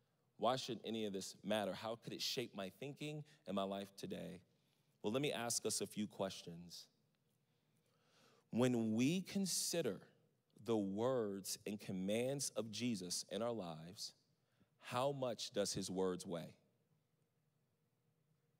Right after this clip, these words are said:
Think about that. When we consider the words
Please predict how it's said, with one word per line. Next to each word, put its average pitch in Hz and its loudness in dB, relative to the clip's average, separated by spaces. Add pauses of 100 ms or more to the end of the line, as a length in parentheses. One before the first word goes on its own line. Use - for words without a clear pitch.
(320)
Think 110 -2
about - -6
that. - -18 (1040)
When 101 2
we 131 4
consider 131 0 (460)
the 113 2
words 110 4